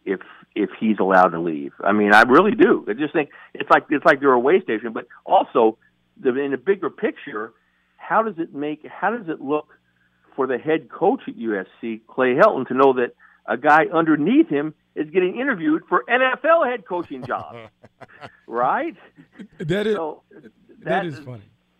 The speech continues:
Speaker 1: So that, that's an interesting thing. I'm, I'm not sure, but I, I, I just think I can't imagine with all the furor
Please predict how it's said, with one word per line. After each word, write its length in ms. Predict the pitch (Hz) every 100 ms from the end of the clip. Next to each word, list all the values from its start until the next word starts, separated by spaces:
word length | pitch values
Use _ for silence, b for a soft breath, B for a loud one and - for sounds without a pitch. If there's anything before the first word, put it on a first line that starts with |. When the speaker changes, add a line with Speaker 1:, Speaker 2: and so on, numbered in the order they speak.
| _ _ -
Speaker 1:
So 140 | 151
that, 140 | 147 -
that's 220 | 190 220
an 80 | 196
interesting 580 | 196 233 185 165 175 147
thing. 240 | - 214
I'm, 240 | 147 160 165
I'm 220 | 180 196
not 160 | 220 185
sure, 140 | 208 180
but 220 | 143 - _ _
I, 200 | - 160 -
I, 520 | 160 160 180 - 143
I 40 | 190
just 220 | 190 180
think 140 | 165
I 80 | 143
can't 260 | - 214 196
imagine 580 | 147 156 160 143 131 - _ _ _ _
with 100 | 120
all 240 | 127 175 185
the 160 | 143 - _ -
furor 380 | 156 165 151